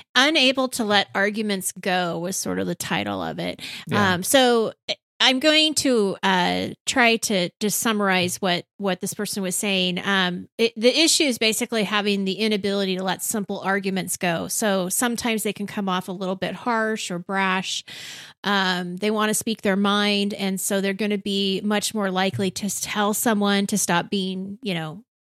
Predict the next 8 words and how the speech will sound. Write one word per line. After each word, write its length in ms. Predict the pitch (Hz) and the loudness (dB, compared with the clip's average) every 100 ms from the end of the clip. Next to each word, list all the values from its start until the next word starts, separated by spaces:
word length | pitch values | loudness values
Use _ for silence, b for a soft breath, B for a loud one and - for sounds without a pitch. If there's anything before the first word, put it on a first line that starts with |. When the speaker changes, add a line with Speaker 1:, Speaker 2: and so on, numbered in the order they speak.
| _ | _
Speaker 1:
stop 260 | - 214 208 | 0 0 2
being 180 | 220 202 | 2 2
an 80 | 196 | 0
idiot, 420 | 214 208 196 196 | 0 2 0 0
stop 220 | - 175 | -4 -2
being 200 | 202 190 | -2 -4
stupid, 480 | - 214 202 202 185 | -4 -4 0 0 0
whatever. 480 | 190 190 190 185 | 0 0 0 0